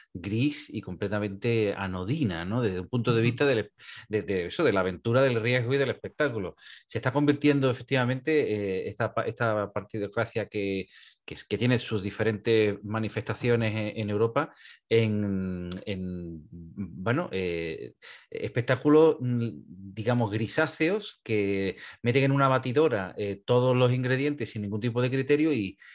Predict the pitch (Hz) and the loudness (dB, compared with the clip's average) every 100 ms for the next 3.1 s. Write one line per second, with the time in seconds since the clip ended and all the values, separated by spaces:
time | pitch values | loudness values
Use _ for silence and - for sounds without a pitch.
0 | - - 90 - 123 127 143 131 113 - | -16 -8 -6 2 2 4 2 2 0 -2
1 | 110 117 110 107 - 107 - 110 120 170 | 2 4 4 0 -2 -2 -2 0 2 2
2 | 113 101 143 107 - 101 104 120 123 170 | 0 -4 -4 -6 -2 -2 0 0 -2 -4